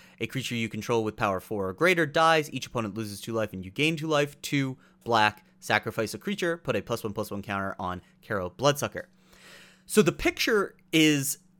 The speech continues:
s-, I think they told me, or told me, <laughs> huh, I think they told us that it was a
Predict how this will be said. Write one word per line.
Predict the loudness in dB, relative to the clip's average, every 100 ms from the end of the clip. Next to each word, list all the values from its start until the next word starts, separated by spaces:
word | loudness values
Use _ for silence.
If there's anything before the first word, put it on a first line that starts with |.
| _ _ _ _ _ _
s-, | -8 -6 -6 -4
I | -6
think | -2 -2 0
they | 0 0
told | 0 2 2 0
me, | -2 -2 -2 -4 -8 _ _ _ _ _ _ -6
or |
told | -4 -2 -2
me, | -4 -8
<laughs> | 2
huh, | 8 8 6 -10 -4
I | 0
think | 0
they | 0
told | -2 0 4
us | 2 2
that | 2 4 4 4 0 _ _ _ _ _ _ _
it | -4
was | 0 -2 -2 -2
a | 0 2 0 -2